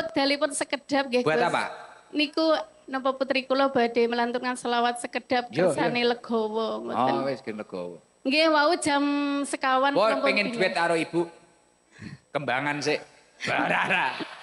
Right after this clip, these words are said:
Speaker 2: Eh, sirahku mumet mikir kembangan. Eh, anu duet golekno mic iki berarti. Namanya siapa tadi panggilannya?
Speaker 1: Divi
Speaker 2: Wapi.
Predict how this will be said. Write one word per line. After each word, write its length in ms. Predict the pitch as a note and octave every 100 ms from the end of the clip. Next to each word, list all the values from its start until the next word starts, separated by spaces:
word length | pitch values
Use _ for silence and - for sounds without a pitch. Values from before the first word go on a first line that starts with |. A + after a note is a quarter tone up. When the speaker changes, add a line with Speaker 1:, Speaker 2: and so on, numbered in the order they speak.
| - E4+ - - - D4+
Speaker 2:
Eh, 320 | C#3+ D#3+ E3 D3+ - - - - - - _
sirahku 400 | - D3 B2+ C3
mumet 400 | C#3+ C3 B2+ D3
mikir 240 | B2 A#2+ A#2
kembangan. 560 | A#2+ A#2 A#2 A2+ A2 - - - _
Eh, 240 | D#3 D3+ C#3 - - - _ _
anu 240 | C#3 F3 E3+
duet 480 | E3 F3 F3 -
golekno 560 | - C#3+ C3+ D#3 D#3 D3+
mic 160 | F3+ E3
iki 160 | A#2
berarti. 400 | A2+ A#2 G#2+ G#2+ G2+ -
Namanya 320 | F#3 A3+ C4+
siapa 240 | A#3+ A3
tadi 160 | G3+ E3
panggilannya? 720 | D#3 D3+ C#3+ D3+ C#3+ B2+ B2+ - - _
Speaker 1:
Divi 160 | D4
Speaker 2:
Wapi. 340 | D4 - D#4+